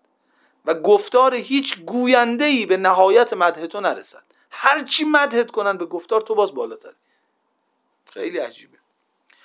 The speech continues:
تو چنانی که خود فرموده ای و بالاتر از آنی که ما میگوییم. خدایا برایم گشایشی نزدیک، پاداشی بزرگ،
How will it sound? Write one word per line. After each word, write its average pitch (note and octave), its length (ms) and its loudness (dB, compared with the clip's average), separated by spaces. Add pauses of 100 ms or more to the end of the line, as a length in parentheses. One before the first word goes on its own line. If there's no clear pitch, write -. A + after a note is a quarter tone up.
(240)
تو G#3 100 -8
چنانی E3 560 0
که B2 140 -14
خود - 300 2
فرموده A#2 520 -6
ای C#3 140 -20 (200)
و A#2+ 100 -10
بالاتر C3 580 2
از C#3 140 -2
آنی F#3+ 280 -6
که G#3+ 140 -8
ما F3 640 2
میگوییم. A#2 840 -16 (680)
خدایا D3+ 440 2
برایم C#3+ 380 2
گشایشی C#3+ 680 -4
نزدیک، F#3 800 -4 (340)
پاداشی E3 500 0
بزرگ، D#3 580 2